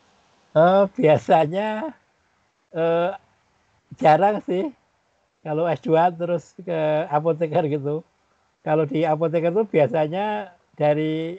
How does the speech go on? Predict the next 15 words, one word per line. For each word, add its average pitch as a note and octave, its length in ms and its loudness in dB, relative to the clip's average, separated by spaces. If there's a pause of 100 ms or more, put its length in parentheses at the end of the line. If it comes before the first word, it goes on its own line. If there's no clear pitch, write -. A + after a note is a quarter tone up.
S D#3+ 160 -4
satu, C#3+ 680 0 (1040)
sarjana C#3 440 -2
farmasi C#3+ 560 -2
kan. C3 280 -2
Tapi F#3+ 520 -4
dulu D#3+ 240 0
pernah F3 280 0
nerima, D3 560 -2
tapi E3 240 -4
karena E3+ 520 -2 (600)
sekarang E3 360 2
mahasiswanya E3 600 0
udah D3+ 520 2
apa, E3+ 160 -4